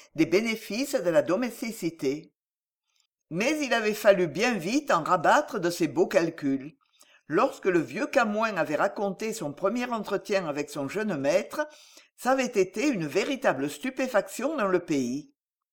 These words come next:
Le matin, j'entre dans la chambre de monsieur le duc,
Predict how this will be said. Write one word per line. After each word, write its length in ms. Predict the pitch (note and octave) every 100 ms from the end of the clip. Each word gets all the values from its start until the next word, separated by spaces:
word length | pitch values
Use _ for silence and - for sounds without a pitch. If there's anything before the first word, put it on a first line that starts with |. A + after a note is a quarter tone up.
| _ _ _ _ _ _ _ _ _ _ _ _
Le 160 | F3+ C4+
matin, 420 | A3 - G#3 C4+ F4
j'entre 420 | G#3 B3 B3 F3+
dans 160 | E3+ E3
la 120 | D3+
chambre 400 | - C4 A3 E3
de 80 | C#3+
monsieur 300 | D#3 A#3 A#3+
le 120 | E3+
duc, 440 | - G#3 E4+ -